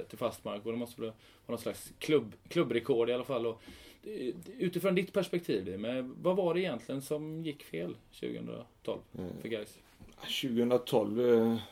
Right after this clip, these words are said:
Speaker 2: allt som kunde gå fel gick ju fel egentligen tjugohundratolv, både eko-, ekonomiskt, sportsligt, eh, tränare, spelare, eh, organisationer runt omkring. Det,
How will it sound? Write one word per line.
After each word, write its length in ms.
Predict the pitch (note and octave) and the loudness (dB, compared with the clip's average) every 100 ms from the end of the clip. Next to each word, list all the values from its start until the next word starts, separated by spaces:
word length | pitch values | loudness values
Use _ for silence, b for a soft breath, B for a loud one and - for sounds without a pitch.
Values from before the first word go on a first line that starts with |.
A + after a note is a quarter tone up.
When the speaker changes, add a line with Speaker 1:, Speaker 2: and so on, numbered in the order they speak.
| - | -16
Speaker 2:
allt 320 | - G2 - | -4 -4 -2
som 120 | B2 | -4
kunde 240 | A#2+ A2+ A2 | 2 2 4
gå 120 | B2+ | 2
fel 220 | - G#2 | 2 0
gick 160 | G2 - | 0 -2
ju 60 | |
fel 220 | G#2+ A2+ | 0 2
egentligen 260 | G2 G2 F#2+ | 2 -2 -6
tjugohundratolv, 640 | G#2+ F#2 F2 F#2 - D#2 | -4 -2 -2 -4 -4 -4
både 200 | E2 F2+ | -2 -2
eko-, 380 | F2+ F#2 F#2 - | -4 -4 -6 -6
ekonomiskt, 800 | F#2 G2+ F#2+ E2+ E2+ F2 E2+ - | -6 -2 0 0 -2 -4 -6 -10
sportsligt, 880 | - - F#2+ - - F2+ E2+ - - | -6 -4 -4 -6 -4 -4 -4 -8 -8
eh, 140 | F2 | -6
tränare, 640 | E2+ - F#2+ E2 D#2+ E2+ E2+ | -6 -6 -4 -4 -6 -6 -8
spelare, 840 | - G2+ F2 E2 D#2+ D#2+ E2+ E2 | -2 0 0 0 -4 -4 -6 -8
eh, 360 | E2 - E2+ - - _ b b b b - | -10 -12 -12 -14 -16 _ b b b b -6
organisationer 680 | F#2 F#2+ F2 G2 G2 F2+ F#2 | -4 -4 -6 -6 -4 -2 -2
runt 240 | F2 E2 | -4 -6
omkring. 440 | F#2 - E2 E2 | -8 -6 -6 -6
Det, 440 | F2 F#2 F#2 F#2 | -4 -2 -2 -4